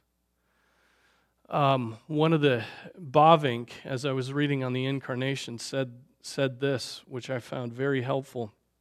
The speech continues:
He said, "Christ occupies a very different place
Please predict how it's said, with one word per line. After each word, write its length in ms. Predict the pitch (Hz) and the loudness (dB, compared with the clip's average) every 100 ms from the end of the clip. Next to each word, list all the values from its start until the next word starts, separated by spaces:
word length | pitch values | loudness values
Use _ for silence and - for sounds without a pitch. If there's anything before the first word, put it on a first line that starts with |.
| _ _ _ _ | _ _ _ _
He 100 | 151 | -6
said, 280 | - 147 127 | -2 -4 -4
"Christ 420 | - 165 165 - | 2 4 4 0
occupies 580 | 156 147 143 135 139 123 | -2 -2 -2 -4 -4 -2
a 60 | 117 | -4
very 320 | 123 151 196 | 0 0 0
different 340 | 170 165 147 | -2 -6 -10
place 560 | - 139 110 - - | -4 -2 0 -4 -12